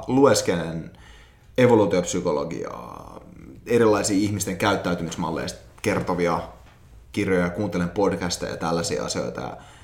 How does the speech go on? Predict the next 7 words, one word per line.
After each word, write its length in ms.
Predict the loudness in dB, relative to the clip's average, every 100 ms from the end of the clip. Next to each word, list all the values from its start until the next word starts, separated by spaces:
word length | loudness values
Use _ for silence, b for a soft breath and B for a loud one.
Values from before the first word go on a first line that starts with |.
| B B -6
niin 460 | -2 -2 -4 -10 -20 -20 -20 -20 -20 -20 -20 -20 -20 -20 -16 -4
sitä 120 | 0
enemmän 340 | 2 2 2 0
mä 80 |
tuun 280 | -2 -2 -2
tietoiseksi 480 | 2 2 2 -2 -4
tavallaan 440 | 0 0 0 -2